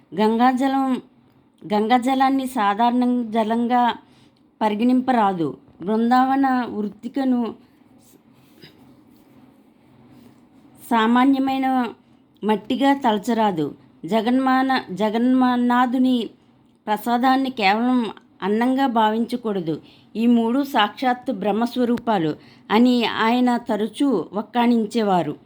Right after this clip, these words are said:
కొన్ని రోజులు గడిచాక మధురబాబు, మధురబాబు శ్రీరామకృష్ణుల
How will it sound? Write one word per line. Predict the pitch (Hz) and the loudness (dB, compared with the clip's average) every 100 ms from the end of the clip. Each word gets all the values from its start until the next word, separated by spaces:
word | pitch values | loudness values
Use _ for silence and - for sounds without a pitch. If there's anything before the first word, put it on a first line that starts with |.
| _ _ _ _ | _ _ _ _
కొన్ని | 247 254 | 2 2
రోజులు | 254 214 226 254 | 2 0 0 -2
గడిచాక | 254 226 233 247 240 | -2 -2 -2 -4 -2
మధురబాబు, | 240 226 202 220 220 254 233 - - _ _ _ _ 196 | -2 -2 -2 -4 0 0 0 -8 -20 _ _ _ _ -4
మధురబాబు | 214 240 240 262 240 | -2 0 0 0 0
శ్రీరామకృష్ణుల | 247 190 220 233 240 262 269 233 262 254 240 | -4 -2 0 2 0 -2 -4 -2 0 2 2